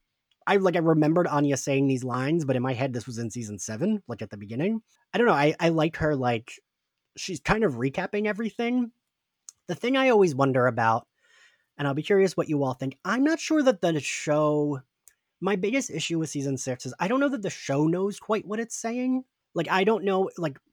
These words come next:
they portray Anya, and she's correct in most of the things she says when she's like, "And then he proposes to you, and then there's an apocalypse, and blah, blah, blah."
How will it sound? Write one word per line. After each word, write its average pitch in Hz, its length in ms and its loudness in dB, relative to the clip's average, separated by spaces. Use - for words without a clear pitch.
they 165 120 -2
portray 214 460 0
Anya, 151 320 2
and 139 180 -6
she's 139 220 -8
correct 120 580 -4
in 127 160 -4
most 147 260 0
of 147 80 0
the 160 100 -2
things 170 200 -2
she 175 140 -6
says 220 320 -4
when 117 100 -8
she's 143 160 -6
like, 139 160 -4
"And 113 140 -8
then 113 80 -6
he 156 100 -2
proposes 247 440 2
to 147 100 -6
you, 123 120 -4
and 110 140 -8
then 117 60 -6
there's 151 160 -4
an 233 80 0
apocalypse, 220 500 0
and 131 160 -6
blah, 196 180 2
blah, 240 200 4
blah." 220 380 2